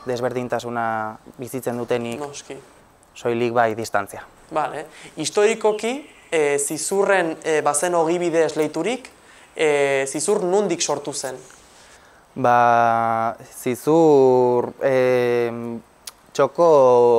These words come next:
Speaker 1: bi txoko historiko ditu.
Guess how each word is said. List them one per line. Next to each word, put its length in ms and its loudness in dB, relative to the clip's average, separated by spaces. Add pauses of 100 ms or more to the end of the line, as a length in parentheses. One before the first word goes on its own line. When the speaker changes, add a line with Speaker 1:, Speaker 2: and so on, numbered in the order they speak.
(140)
Speaker 1:
bi 240 -2
txoko 380 0 (560)
historiko 500 -2
ditu. 300 -2